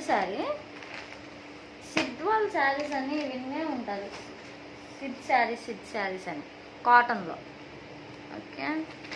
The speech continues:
ఇలా, ఇలా వస్తుంది శారీ మొత్తం. బ్లూ కలర్, చాలా అంటే చాలా బాగుంది. మొత్తం అంతా బార్డర్ ఇలా మ్యాంగో, మ్యాంగో టైప్లో ఇచ్చాడు డిజైన్స్ మొత్తం. ఇక్కడంతా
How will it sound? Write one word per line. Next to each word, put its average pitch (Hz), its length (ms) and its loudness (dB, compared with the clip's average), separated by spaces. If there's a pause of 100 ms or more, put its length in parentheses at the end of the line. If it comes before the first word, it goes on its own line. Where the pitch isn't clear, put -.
(260)
ఇలా, 214 180 4 (540)
ఇలా 214 220 6
వస్తుంది 226 300 -2 (380)
శారీ 208 260 0 (100)
మొత్తం. - 360 -4 (400)
బ్లూ 254 180 -2 (380)
కలర్, 196 280 2 (880)
చాలా 214 300 6
అంటే 262 200 0
చాలా 202 280 6
బాగుంది. 190 420 -2 (880)
మొత్తం 240 320 6
అంతా 294 280 6
బార్డర్ 240 420 8 (1160)
ఇలా 247 160 8 (840)
మ్యాంగో, 285 360 12 (200)
మ్యాంగో 277 360 6 (800)
టైప్లో 247 460 8
ఇచ్చాడు 190 380 -2 (100)
డిజైన్స్ 220 480 0
మొత్తం. 208 240 -2 (100)
ఇక్కడంతా 214 420 2